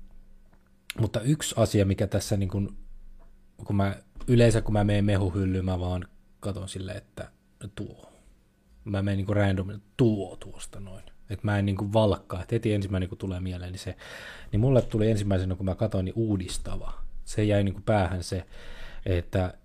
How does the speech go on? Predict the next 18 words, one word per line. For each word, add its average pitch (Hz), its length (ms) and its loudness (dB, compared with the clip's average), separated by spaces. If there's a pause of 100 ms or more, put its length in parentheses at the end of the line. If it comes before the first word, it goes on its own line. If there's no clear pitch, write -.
että 98 300 2
se 135 140 0
niinku 113 200 0
tuli 101 240 -2
semmonen 101 260 -2
fiilis, 101 540 0 (600)
fiilis 120 440 2
niinku 95 200 0
tähän 92 260 -2
aiheeseen 135 760 2
liittyen 127 580 0
myös, 120 420 0 (880)
ö, 107 220 4
vähän 104 260 2
omaan 131 420 0
elämään 113 540 0
ehkä, 104 380 -2
vähän, 110 420 -2